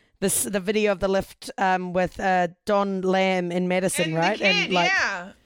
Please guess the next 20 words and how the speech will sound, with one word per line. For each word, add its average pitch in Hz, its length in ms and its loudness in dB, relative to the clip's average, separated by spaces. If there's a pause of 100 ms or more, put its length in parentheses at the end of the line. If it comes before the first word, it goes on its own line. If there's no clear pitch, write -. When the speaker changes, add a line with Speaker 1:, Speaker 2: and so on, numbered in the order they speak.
(260)
Speaker 1:
yeah, 202 300 2
Speaker 2:
Fucking 185 80 0
Speaker 1:
that's 185 180 0
fucking 185 280 -4
funny 170 160 -4
Speaker 2:
Madison. 165 200 -6 (160)
Speaker 1:
too. - 20 -20 (320)
Speaker 2:
What 202 140 -14
a 180 60 -12
cunt. 170 400 -16
Speaker 1:
Yeah. 180 320 0 (420)
Oh, 311 300 4
yes, 277 240 0
and 247 200 0
then, 233 280 -2
um, 214 500 -2
the, 214 280 -2
the 208 220 2
sheriff's 214 400 0
like, 196 300 0